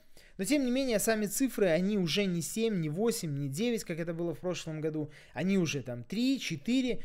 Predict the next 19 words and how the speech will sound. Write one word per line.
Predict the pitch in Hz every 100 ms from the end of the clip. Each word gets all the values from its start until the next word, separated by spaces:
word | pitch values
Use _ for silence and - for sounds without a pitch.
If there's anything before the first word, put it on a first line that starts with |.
| -
что | - - 254
в |
целом | - - 247 247 220
является | 160 165 196 202 -
не | 170 185 214
критичным | 202 165 190 180 170 151
ни | 180
для | 170 151
экономики, | 151 185 220 202 165
ни | 156 180 185 - -
для | 165 165
Федрезерва. | 170 160 170 165 160 110
Соответственно, | 107 208 294 302 240
то, | 214 233
что | - 196
цифры | - 220 - 147 - - - - - -
продолжают | 180 190 214 196 170 139
снижение, | 180 180 269 277 254 220 - - - - _ _ - -
э, | 156